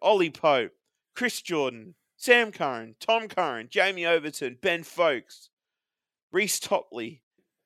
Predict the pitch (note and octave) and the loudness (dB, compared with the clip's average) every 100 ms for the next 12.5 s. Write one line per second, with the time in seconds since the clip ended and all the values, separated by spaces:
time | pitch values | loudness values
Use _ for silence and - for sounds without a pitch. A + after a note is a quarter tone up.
0 | _ G#3 G#3+ A3 G3+ F#3 G3 F3+ B2 A#2 | _ 2 4 4 4 6 6 4 0 -8
1 | C#3 D3+ D3+ E3+ D#3+ D3+ D3+ C#3+ B2 E3+ | -4 -2 -2 -2 -4 -4 -4 -6 -8 -16
2 | D#3 _ _ _ _ C#3+ D#3 D#3 - A3+ | -20 _ _ _ _ -10 -10 -10 -2 -2
3 | A3 G3+ F3+ F3 D#3 - - - _ _ | 2 2 2 2 2 0 -8 -16 _ _
4 | _ _ _ _ - C#3 C#3 C3+ D3 C#3 | _ _ _ _ -4 0 0 -2 -4 -2
5 | D3 C3+ C#3 B2+ A#2 A2 D#3+ _ - C#3 | -4 -4 -8 -10 -14 -14 -20 _ -8 -6
6 | C3+ - C#3+ C#3 C3+ - G3+ G3+ G3 F3 | -4 0 2 2 -2 -2 0 0 -2 -4
7 | F3+ E3 E3+ D3 A#2 - _ _ _ _ | -4 -2 -4 -4 -10 -20 _ _ _ _
8 | _ _ _ _ _ _ _ _ _ _ | _ _ _ _ _ _ _ _ _ _
9 | _ _ _ - C#4 B3+ C#4+ F3 F#3+ A#3 | _ _ _ -10 -8 -2 -2 2 2 4
10 | E3 F3+ G3 A#3 C#4 G#3+ B3+ G3 F#3+ F3 | 2 0 0 0 -2 -4 -4 -2 -2 2
11 | F3 D#3+ E3+ E3+ E3 D#3+ D3 G#3+ B3+ G#3+ | 0 0 -2 -2 -2 -6 -4 -6 -6 -10
12 | - B2+ - - | -10 -10 -12 -18